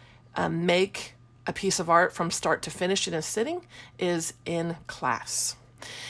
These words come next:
And at home, that is not at all how I work. And so I thought I would give you guys a little glimpse of, of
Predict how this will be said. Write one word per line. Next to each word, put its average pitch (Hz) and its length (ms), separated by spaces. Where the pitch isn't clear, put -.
And 180 400
at - 140
home, 214 540
that 180 300
is 165 160
not 175 260
at - 120
all 165 280
how 160 260
I 151 100
work. - 460
And 190 180
so 196 300
I 196 80
thought 269 560
I 190 120
would 185 180
give 196 180
you 196 140
guys 175 400
a 175 60
little 214 320
glimpse 175 520
of, 180 160
of 190 300